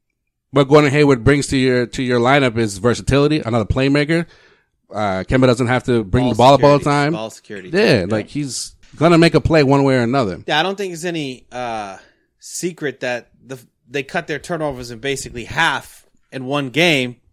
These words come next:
Speaker 2: because they had another ball handler out there, right?
Speaker 1: Yeah. But that extra pass too, that just, you know, to find that, the, the better shot. I felt like they were forcing shots in the, in, in the first two games at the end of the games because they're like, "Oh, they're panicking." They're like, "Oh,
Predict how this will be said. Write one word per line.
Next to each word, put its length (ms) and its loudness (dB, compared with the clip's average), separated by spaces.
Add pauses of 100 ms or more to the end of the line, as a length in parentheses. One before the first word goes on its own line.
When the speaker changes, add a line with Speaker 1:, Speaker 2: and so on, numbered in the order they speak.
Speaker 2:
because 520 -6 (360)
they 120 -4
had 140 0
another 220 -6
ball 260 2
handler 380 -12
out 160 -16
there, 140 -14
right? 80 -4
Speaker 1:
Yeah. 180 0 (760)
But 120 -12
that 100 -2
extra 220 0
pass 400 -2
too, 160 -6
that 180 -6
just, 320 -12
you 160 -6
know, 140 -4 (160)
to 100 -4
find 220 -4
that, 200 -4
the, 180 -10
the 160 -4
better 280 2
shot. 380 4 (340)
I 60 -6
felt 140 0
like 60 0
they 60 2
were 80 2
forcing 360 2
shots 460 -2
in 180 -6
the, 140 -6
in, 220 -8
in 100 -12
the 60 -10
first 280 -4
two 80 -6
games 340 -4
at 140 -10
the 140 -8
end 140 -4
of 60 -12
the 60 -12
games 180 -6
because 160 -8
they're 80 -4
like, 120 -6
"Oh, 120 -2 (260)
they're 140 -2
panicking." 560 -2
They're 80 -4
like, 180 -6
"Oh, 240 -2